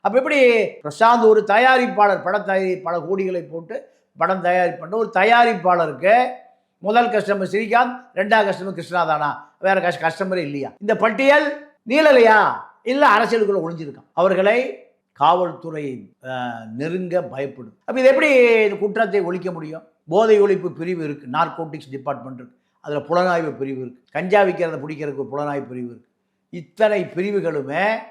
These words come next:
அரசியல்னு தெரிஞ்சா ப-, பின்னாடி வந்துடலாம். ஆ? அதிகார வர்க்கம்னா பின்னாடி வந்துடலாம். நீங்க,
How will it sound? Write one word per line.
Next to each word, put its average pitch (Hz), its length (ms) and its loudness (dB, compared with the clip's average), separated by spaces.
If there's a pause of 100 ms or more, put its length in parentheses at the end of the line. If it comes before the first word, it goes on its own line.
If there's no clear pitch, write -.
(120)
அரசியல்னு 226 760 2
தெரிஞ்சா 226 320 2
ப-, 190 320 2
பின்னாடி 190 200 -2
வந்துடலாம். 135 380 -8
ஆ? 240 260 4
அதிகார 240 760 6
வர்க்கம்னா 226 360 0
பின்னாடி 214 200 2
வந்துடலாம். 151 400 -8
நீங்க, 135 540 -4